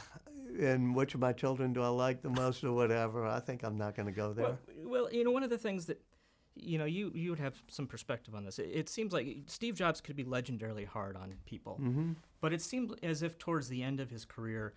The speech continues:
Speaker 2: he at least put together an executive team that he, he trusted. He would be hard on them, but they could change his mind. They might not be easy to change his mind, but he could do that.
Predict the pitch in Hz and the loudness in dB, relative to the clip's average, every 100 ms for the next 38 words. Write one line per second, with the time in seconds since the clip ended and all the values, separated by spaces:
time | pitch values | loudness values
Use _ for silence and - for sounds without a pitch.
0 | - _ - 160 147 139 151 175 - - | -14 _ 0 2 2 2 0 -2 -4 -8
1 | - _ - 170 147 139 135 127 113 104 | -12 _ -8 -6 -2 0 2 0 -2 -2
2 | 113 - 107 101 117 104 107 - 135 - | -6 -6 -10 -8 -6 -6 -6 -8 -10 -10
3 | _ _ - - 156 - 214 - 87 - | _ _ -16 -8 -6 -2 -2 -4 -12 -16
4 | - _ _ - 139 135 139 170 190 135 | -20 _ _ -6 -2 0 4 6 6 4
5 | 123 120 135 - 123 170 165 151 - - | 2 -2 -4 -4 0 0 0 -4 -4 -8
6 | 170 170 170 160 143 123 104 85 104 123 | -2 2 2 0 -2 -2 -4 -6 -4 0
7 | 151 147 143 160 214 165 120 135 113 110 | 0 0 0 0 0 -2 -4 -4 -4 -6
8 | 107 104 98 107 - 120 104 113 107 95 | -6 -8 -8 -8 -10 -10 -10 -8 -8 -10
9 | 95 | -12